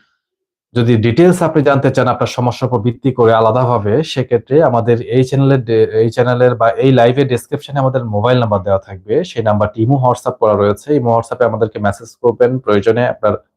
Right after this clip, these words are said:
ছবি পাঠাবেন, ওটা দেখে বিস্তারিত আপনাদেরকে জানিয়ে দিব। তাছাড়াও এই চ্যানেলে আমাদের স্কিন এবং লেজার রিলেটেড অসংখ্য ভিডিও দেওয়া রয়েছে, আপনারা চাইলে ওই ভিডিওগুলো দেখে আসতে পারেন। তাহলে আপনারা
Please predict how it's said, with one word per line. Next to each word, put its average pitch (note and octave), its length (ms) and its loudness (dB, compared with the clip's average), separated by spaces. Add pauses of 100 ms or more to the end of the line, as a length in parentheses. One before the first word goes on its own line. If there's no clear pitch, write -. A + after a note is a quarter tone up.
ছবি B2+ 240 0
পাঠাবেন, G#2+ 520 -2 (360)
ওটা A#2+ 160 -2
দেখে B2 360 0
বিস্তারিত B2+ 380 0
আপনাদেরকে A2+ 600 -2 (260)
জানিয়ে A2+ 340 0
দিব। G2 280 -2 (500)
তাছাড়াও B2+ 480 2
এই C3 120 2
চ্যানেলে D3 460 2 (320)
আমাদের A#2+ 260 0
স্কিন D#3 300 -2
এবং D#3 280 2
লেজার A#2+ 280 2
রিলেটেড C3+ 400 2 (240)
অসংখ্য C3 460 0
ভিডিও D3 280 4
দেওয়া C#3+ 180 4
রয়েছে, D3 360 0 (260)
আপনারা A#2 440 0
চাইলে A2+ 380 2
ওই A2 180 0
ভিডিওগুলো A#2 460 2
দেখে A2 240 0
আসতে A#2 220 -2
পারেন। A#2 320 -2
তাহলে A2+ 240 0
আপনারা G#2 540 0